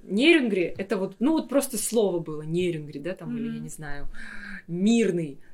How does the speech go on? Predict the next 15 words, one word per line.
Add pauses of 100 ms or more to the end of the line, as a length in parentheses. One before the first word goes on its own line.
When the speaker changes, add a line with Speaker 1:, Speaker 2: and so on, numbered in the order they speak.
(120)
Speaker 1:
ну,
город,
да,
такой.
Speaker 2:
Мгм.
Speaker 1:
А
сейчас, (400)
а,
с
помощью
людей, (680)
а,
с
помощью
вот